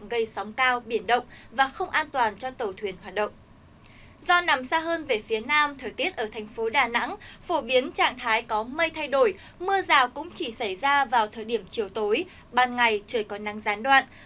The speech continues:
thời tiết thuận lợi cho các hoạt động ngoài trời của người dân. Với nhiệt độ cao nhất trưa nay dự báo rơi vào khoảng từ ba mươi hai đến ba mươi ba độ, về đêm nhiệt độ duy trì ở ngưỡng mát mẻ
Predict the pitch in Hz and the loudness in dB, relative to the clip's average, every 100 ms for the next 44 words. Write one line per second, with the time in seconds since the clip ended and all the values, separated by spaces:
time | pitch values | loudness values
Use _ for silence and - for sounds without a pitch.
0 | - 247 254 381 320 233 254 240 262 262 | -2 -2 0 -4 -2 0 0 0 -2 -2
1 | 370 339 269 226 214 214 220 202 202 226 | -2 -4 -6 -4 -4 -6 -4 -4 -4 -4
2 | 202 202 190 185 254 269 247 - - - | -4 -6 -6 4 4 4 -8 -16 -20 -8
3 | 311 311 330 370 269 214 262 254 381 370 | 4 4 4 0 -2 2 2 2 -2 -2
4 | 302 285 269 262 220 214 202 226 285 233 | -2 2 0 0 -4 -2 -2 -2 -4 -4
5 | - - 220 185 214 202 262 294 302 294 | -6 -2 -2 -2 -8 -4 -2 -2 -6 -6
6 | 302 294 247 190 214 240 277 262 226 233 | -2 -2 -2 -6 -4 0 0 0 0 2
7 | 226 247 247 - - 294 277 311 320 311 | 4 2 0 -16 -8 -2 4 4 4 0
8 | 240 233 226 320 311 262 - 185 202 - | 0 -2 -2 -6 -4 -6 -6 -6 -8 -8
9 | 330 359 285 247 | -8 -6 0 0